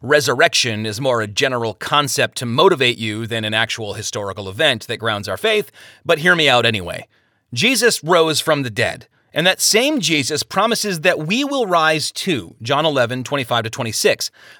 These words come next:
The power of the resurrection is with us even during this life, and Saint Paul ties it to our war against sin.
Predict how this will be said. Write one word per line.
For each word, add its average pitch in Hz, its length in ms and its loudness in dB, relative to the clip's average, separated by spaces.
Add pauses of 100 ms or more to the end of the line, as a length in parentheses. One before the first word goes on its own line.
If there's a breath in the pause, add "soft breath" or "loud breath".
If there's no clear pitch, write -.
The 139 100 0
power 226 520 4
of 165 100 0
the 170 80 0
resurrection 156 720 2
is 139 160 -4
with 208 260 -2
us 117 380 2 (260 soft breath)
even 233 320 0
during 185 360 2
this 175 200 0
life, 160 540 -2 (360)
and 165 140 0
Saint 214 260 2
Paul 220 280 6
ties 220 380 2
it 196 120 -2
to 196 200 4
our 180 140 8
war 151 400 6
against 123 440 -2
sin. 127 520 -2